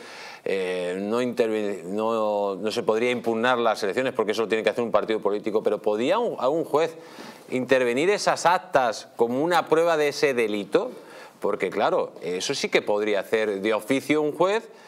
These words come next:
para mirar si verdaderamente, pues, eh, ha habido puchero o no ha habido puchero. Eh,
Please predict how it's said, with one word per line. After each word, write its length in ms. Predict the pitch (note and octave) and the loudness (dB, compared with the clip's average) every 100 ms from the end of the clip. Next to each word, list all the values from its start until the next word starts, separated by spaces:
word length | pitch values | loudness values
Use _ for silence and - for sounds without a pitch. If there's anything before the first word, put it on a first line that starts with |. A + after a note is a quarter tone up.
| - - | -20 -6
para 260 | - G2+ G2 | -2 0 0
mirar 500 | G2+ F#2+ A#2 C#3+ C#3+ - - | -2 2 2 2 -2 -12 -20
si 320 | - - B2 C3 | -10 -4 -2 0
verdaderamente, 840 | B2 A#2+ A#2 B2+ C#3 C#3+ F3+ G#3+ | 2 2 2 0 0 0 2 0
pues, 560 | - - G#2 G2+ F#2+ F#2+ | -6 -6 -2 0 -2 -2
eh, 420 | F2+ F2+ E2+ E2 | -2 -2 -2 -4
ha 160 | E2 F2+ | -2 -2
habido 460 | A2+ A#2+ B2+ B2+ | -2 0 0 0
puchero 560 | - - C#3 C#3+ F#3 A3 | -2 -2 0 0 0 0
o 160 | C3+ B2 | 0 2
no 100 | B2+ | 0
ha 20 | |
habido 360 | A#2+ A2 G2+ F#2+ | 2 2 0 0
puchero. 500 | G2+ - G3 A#2 - - - - - - | -2 0 0 0 -2 -12 -20 -20 -18 -10
Eh, 260 | F2 E2+ | -6 -6